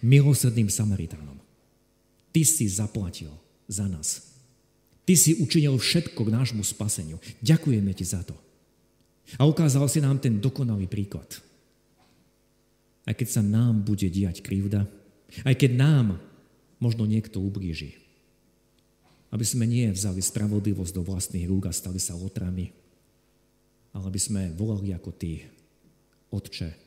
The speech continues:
odpusť im." Pane, Ty si to predpovedal, že neprávosť bude narastať. Daj nám tú milosť, aby sme nemuseli opustiť Tvoju lásku.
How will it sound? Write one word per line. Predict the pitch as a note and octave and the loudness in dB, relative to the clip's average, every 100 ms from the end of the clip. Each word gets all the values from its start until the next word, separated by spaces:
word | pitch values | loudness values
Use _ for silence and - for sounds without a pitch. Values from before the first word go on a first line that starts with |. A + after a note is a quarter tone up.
| _ _ _ _ _ _ _ _ _ - | _ _ _ _ _ _ _ _ _ -12
odpusť | F2+ - - - - | -12 -12 -16 -16 -16
im." | - D2 - - _ _ _ _ _ _ _ _ _ _ _ _ _ _ _ _ _ _ _ - | -18 -18 -18 -20 _ _ _ _ _ _ _ _ _ _ _ _ _ _ _ _ _ _ _ 0
Pane, | A#2+ A#2 G2 - - - | 4 4 4 -2 -16 -6
Ty | C#3 | -4
si | C#3 | 0
to | C3 | 0
predpovedal, | A#2 B2 C3+ A#2+ A2+ G#2+ G2+ | 0 0 0 0 2 0 2
že | A2 G2 - - - - | 0 0 -4 -20 -12 2
neprávosť | B2 C3+ - B2 A2+ G#2 F#2 | 6 8 6 6 4 2 -2
bude | G2+ G#2+ F#2+ | 0 0 0
narastať. | F#2 F2 - F#2 F#2+ | -2 -4 -6 -4 2
Daj | A2 B2+ | 4 6
nám | A#2+ A2+ | 6 4
tú | - C3+ | 4 6
milosť, | B2 A2 F2 - - - - _ _ _ _ _ _ _ _ _ _ _ _ _ - | 6 6 4 -2 -4 -8 -16 _ _ _ _ _ _ _ _ _ _ _ _ _ -8
aby | G#2 G#2+ | -4 -2
sme | A2 G#2 F#2+ E2+ - - _ _ _ _ _ _ G#2+ | 0 0 0 -4 -12 -20 _ _ _ _ _ _ -2
nemuseli | C3 G#2+ - D#2+ E2+ - | 0 -2 -6 -8 -10 -12
opustiť | - G2 - E2 - | -10 -8 -10 -10 -12
Tvoju | D#2+ D#2+ C#2+ | -10 -10 -10
lásku. | C#2+ D#2+ - | -10 -10 -10